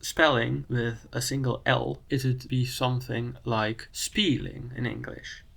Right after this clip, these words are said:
right? Same in Dutch, it would be speling, which is a different word, which means something like, uh, play or tolerance, as in, uh, design. Also some other things. All he needs to do is just add another L and it's fine.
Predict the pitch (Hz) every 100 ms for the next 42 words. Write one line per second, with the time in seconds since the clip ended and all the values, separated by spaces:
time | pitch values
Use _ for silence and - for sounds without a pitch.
0 | - - 71 78 - - - 165 151 156
1 | 127 139 135 123 85 - 127 123 123 127
2 | 127 - - 180 139 110 92 - - -
3 | - 123 - - - 135 120 127 127 127
4 | - 131 120 120 117 - - - 127 113
5 | 117 117 123 107 110 113 - - 113 110
6 | 104 - - 127 113 104 110 147 110 95
7 | 90 - - - - 52 - - - -
8 | 110 120 120 123 123 - - - 110 107
9 | 107 - - - - 101 101 - - -
10 | - - - - - - - 160 156 147
11 | 131 - 135 131 127 127 123 - 123 120
12 | 123 113 113 113 117 117 117 - 131 -
13 | - - - - - -